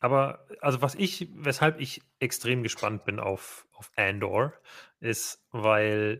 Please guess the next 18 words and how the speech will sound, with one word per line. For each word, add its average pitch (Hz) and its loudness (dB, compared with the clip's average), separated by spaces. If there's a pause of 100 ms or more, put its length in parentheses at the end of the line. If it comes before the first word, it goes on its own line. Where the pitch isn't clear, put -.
der 107 0
Trailer 139 4
erstens 120 -4 (840)
ganz, 151 4
ganz 139 0 (100)
anders 135 2
ist - -6
als - -8
alles, 117 0
was 117 -6
man 113 -2
bisher 117 -2
von 113 -6
Star 113 -2
Wars 135 -4
kennt, 147 -4
finde 147 -6
ich. - -14